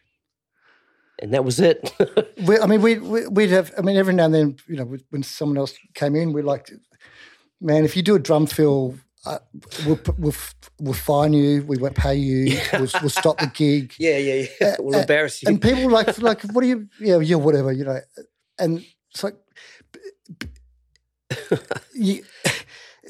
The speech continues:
Speaker 2: if you disrupt the groove,
Speaker 1: That's it.
Speaker 2: it's a thing. A-, and
Speaker 1: Yep.
Speaker 2: a-, and we d-, you only realise how good Calvin is when you don't have him.
Speaker 1: Yeah, I understand.
Speaker 2: A-, and people didn't hit the kick drum any, like, with the same authority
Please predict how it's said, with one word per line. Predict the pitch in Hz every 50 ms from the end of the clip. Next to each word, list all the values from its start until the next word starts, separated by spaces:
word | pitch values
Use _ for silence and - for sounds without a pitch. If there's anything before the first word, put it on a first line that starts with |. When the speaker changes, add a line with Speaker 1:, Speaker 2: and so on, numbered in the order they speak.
| - _ _ - - - _ _ 247 247 - _ -
Speaker 2:
if | 208 - -
you | 202 196
disrupt | 220 254 240 - - 226 247 247
the | - 226
groove, | 165 190 226 262 226 151 117 107 - - - - - - _ _ _ _
Speaker 1:
That's | - 123 - -
it. | 139 190
Speaker 2:
it's | 160 -
a | 185 156
thing. | - - 262 247 180 127 - - - - _ _ _ _ _ -
A-, | 175 165 160 -
and | 185 165 160 165 160 135
Speaker 1:
Yep. | 131 120 113 - - - - _ _ _ _ _ _ _ _ - - - - _ _ _ _ _ _ _ _ _ _ _ -
Speaker 2:
a-, | - - - _ -
and | 175 165
we | 185 180
d-, | - - - 247 - _ _ _ _ _ _ _ _ -
you | 226 185
only | 208 226 240
realise | 202 202 202 190 165
how | - 170 165
good | - 170 156
Calvin | - - 165 160 139 135 139
is | 160 170 151 - -
when | 143 135
you | 127 127
don't | 135 135 123
have | 123 139 151 131
him. | 120 - - _ _ _ _
Speaker 1:
Yeah, | - 127 117 110
I | - -
understand. | 110 104 107 - - 175 165 - -
Speaker 2:
A-, | -
and | 165 147 139
people | - 170 175 156 156 147 139 - _ _ _ _ - _ - - - -
didn't | 156 165 160
hit | 147 156
the | - 139
kick | - - - -
drum | - 160 139 123 117 127
any, | 139 143 143 143 139 - _ -
like, | 139 131 - _
with | 165 160 123
the | - 135
same | - - - - - 156 151 143
authority | 117 - - 151 143 151 156 147 131 113 98 87 -